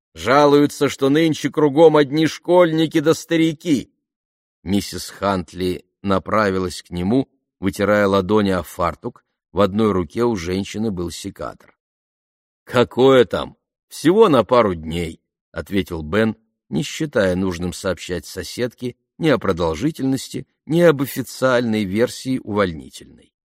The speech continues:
С нее бы сталось разнести по всей деревне,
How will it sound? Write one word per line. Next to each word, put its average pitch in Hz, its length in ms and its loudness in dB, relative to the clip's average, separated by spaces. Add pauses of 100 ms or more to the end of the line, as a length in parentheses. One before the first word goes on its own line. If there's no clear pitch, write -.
(440)
С - 140 -18
нее 165 300 4
бы 110 120 2
сталось 104 580 -2
разнести 104 600 -4
по 104 160 -2
всей 127 280 -6
деревне, 160 600 0